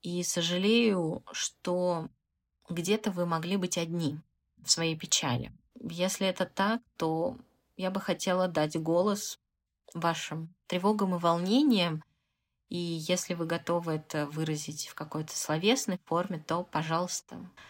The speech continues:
оставляйте в комментариях свои слова сожаления. Спасибо, что дослушали до конца. Пожалуйста, оцените подкаст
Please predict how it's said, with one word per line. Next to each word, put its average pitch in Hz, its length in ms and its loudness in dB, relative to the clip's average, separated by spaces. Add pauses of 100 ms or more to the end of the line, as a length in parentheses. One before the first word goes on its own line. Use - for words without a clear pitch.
(380)
оставляйте 170 840 -2 (260)
в - 100 -20
комментариях 165 840 0 (440)
свои 165 600 -2
слова 165 540 0
сожаления. 156 760 -2 (1120)
Спасибо, 196 560 0
что 175 280 2
дослушали 165 560 0
до 151 120 -2
конца. 151 500 0 (880)
Пожалуйста, 180 640 0
оцените 170 460 -2
подкаст - 760 0